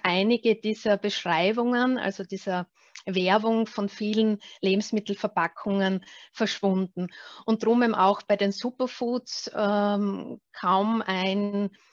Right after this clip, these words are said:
Superfood, was man jetzt auch darunter versteht, äh, wo wirklich jetzt gesundheitsfördernde, ähm, Aspekte, Wirkungen,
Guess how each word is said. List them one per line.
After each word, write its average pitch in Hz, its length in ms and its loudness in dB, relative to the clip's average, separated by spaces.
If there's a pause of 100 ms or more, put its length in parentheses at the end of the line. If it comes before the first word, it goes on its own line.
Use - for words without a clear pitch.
(400)
Superfood, 240 800 -4
was 202 160 -2
man 190 100 -2
jetzt 190 120 -8
auch 180 120 -6
darunter 196 440 -4
versteht, 190 720 -2 (380)
äh, - 60 -2
wo 190 600 2
wirklich 214 440 -2
jetzt 202 300 -2
gesundheitsfördernde, 196 1800 0 (600)
ähm, 180 1200 -4 (180)
Aspekte, 214 800 -2
Wirkungen, 208 640 0